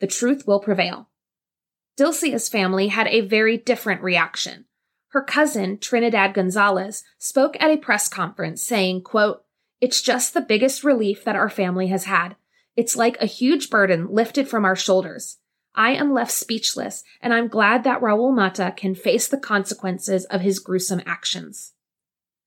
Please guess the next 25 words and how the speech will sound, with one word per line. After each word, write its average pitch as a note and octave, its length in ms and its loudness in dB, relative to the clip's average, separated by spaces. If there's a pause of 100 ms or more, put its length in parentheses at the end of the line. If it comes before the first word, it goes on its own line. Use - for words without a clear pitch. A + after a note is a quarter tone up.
(200)
Miami-Dade B3 760 4
State B3 300 2
Attorney F3 440 0
Catherine C4 540 0
Fernandez A3 580 0
Rundle F3+ 320 0
said G3 320 0
in F#3+ 120 -6
a F3+ 60 -2
press - 300 -6
statement, F3 480 -4 (180)
quote, F#3 380 0 (420)
"An A#3 120 4
unsolved E4 600 2
murder F3+ 420 2
leaves G#3+ 280 -4
a G#3+ 100 -4
surviving G#3 560 2
family F#3 480 -2
with G3+ 160 0
an G#3+ 180 0
unending B3+ 540 0
pain F#3+ 400 -2
and G3 180 -2
fear G#3 440 0